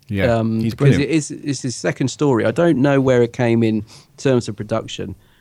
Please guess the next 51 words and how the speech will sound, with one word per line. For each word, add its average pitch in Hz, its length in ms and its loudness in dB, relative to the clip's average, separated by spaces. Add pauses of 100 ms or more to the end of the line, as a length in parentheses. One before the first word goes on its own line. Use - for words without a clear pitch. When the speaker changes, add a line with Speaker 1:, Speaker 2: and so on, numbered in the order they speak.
(120)
Speaker 2:
but 127 120 -4
he's 156 180 0
bang 226 320 -2
on 123 120 2
the 107 60 2
money 117 440 0
as - 160 -10
the 135 60 -4
Doctor. - 500 -6 (180)
Speaker 1:
Yeah. 107 180 0
Speaker 2:
I, 139 280 0
I 175 40 2
think. - 340 -12
I 190 100 0
think 226 240 -6
he's 113 240 -6
really 120 480 0
good 160 160 -2
in 104 80 -2
it, 101 40 0
and 180 140 0
I 190 40 0
think 240 300 -6
Karen 190 300 0
Gillan's 180 400 0
quite 92 300 -2
good 98 180 -4
in 98 100 -2
it 98 60 -4
as 110 180 -4
well. 131 380 2 (300)
Um, 135 240 2
there's 165 180 0
a 165 60 -8
good 220 240 -4
chemistry 202 420 0
between 98 460 -4
them, 131 220 -4 (120)
I 95 100 -4
think, 120 380 -2 (220)
uh, 120 220 2
in 113 120 -2
this 117 160 -6
story. 107 400 0 (480)
Speaker 1:
Yeah, 110 240 0 (160)
it, 120 260 -4
it's 123 200 -4
really 151 260 2
good, 92 140 -2
actually, 101 260 -6
especially, 143 720 0